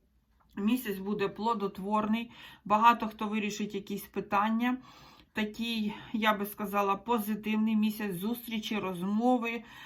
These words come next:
а, і якісь бумаги.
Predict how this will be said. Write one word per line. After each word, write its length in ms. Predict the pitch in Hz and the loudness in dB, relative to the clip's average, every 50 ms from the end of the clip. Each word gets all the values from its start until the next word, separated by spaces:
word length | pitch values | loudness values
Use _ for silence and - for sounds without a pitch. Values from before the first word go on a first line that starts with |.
| - - - | -18 -18 -10
а, 680 | - - - 185 185 185 185 185 185 185 185 185 185 185 190 143 | -4 -2 0 2 2 4 4 4 4 4 4 2 0 0 -2 -4
і 80 | 117 131 156 143 - 123 151 156 147 | -4 -4 -4 -4 -6 -6 -6 -6 -6
якісь 340 | 165 170 - - 214 196 180 | -8 -8 -6 -4 -4 -2 -2
бумаги. 800 | 170 170 214 208 208 214 240 262 269 269 254 233 233 226 220 | -2 0 0 2 4 4 6 6 6 6 6 4 2 0 -2